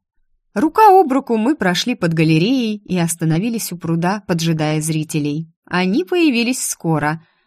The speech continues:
Две прачки с корзинами, четвёрка стражников, видно, заступающих в караул,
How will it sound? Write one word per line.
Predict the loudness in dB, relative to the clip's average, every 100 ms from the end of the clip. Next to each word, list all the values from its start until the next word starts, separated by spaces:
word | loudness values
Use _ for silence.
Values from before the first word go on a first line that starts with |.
| -6
Две | 0 0
прачки | 2 0 0 -4
с | -6
корзинами, | -2 -2 0 0 0 0 -2 -4
четвёрка | -10 -6 -4 -4 -4
стражников, | -6 -2 -2 0 -2 -2 -6 _ -18 -4
видно, | 2 2 2
заступающих | -2 -6 -4 -2 0 -2 -6
в | -10
караул, | -6 -4 -2 -2 -4